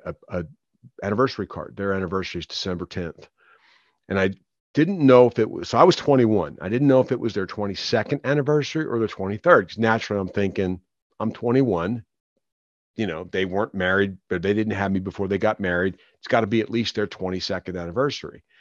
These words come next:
So I didn't know which one it was. So I didn't get the card that says, "Hey, happy twenty-second" or happy. So I didn't know what to write inside. So my,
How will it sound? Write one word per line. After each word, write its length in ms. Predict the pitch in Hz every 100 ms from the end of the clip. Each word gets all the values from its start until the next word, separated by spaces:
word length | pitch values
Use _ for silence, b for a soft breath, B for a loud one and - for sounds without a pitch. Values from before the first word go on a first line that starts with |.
| b b b b b b b b b _ _ _ -
So 160 | 165
I 100 | 156
didn't 160 | 190 180
know 80 | 165
which 240 | 156 -
one 120 | 135
it 60 | 123
was. 360 | 117 117 107
So 160 | - 113
I 40 |
didn't 240 | 120 147 143
get 160 | 143
the 80 | 131
card 320 | - 127 120
that 100 | 113
says, 200 | - 107
"Hey, 140 | 107 101
happy 280 | 107 104 107
twenty-second" 840 | 104 104 98 - 98 - 98 95
or 80 | 87
happy. 260 | 92 104
So 160 | - 104
I 80 | 113
didn't 160 | 120
know 80 | 110
what 140 | 104
to 80 | 98
write 220 | 90 87
inside. 360 | 85 - 85 80
So 140 | 92
my, 160 | 85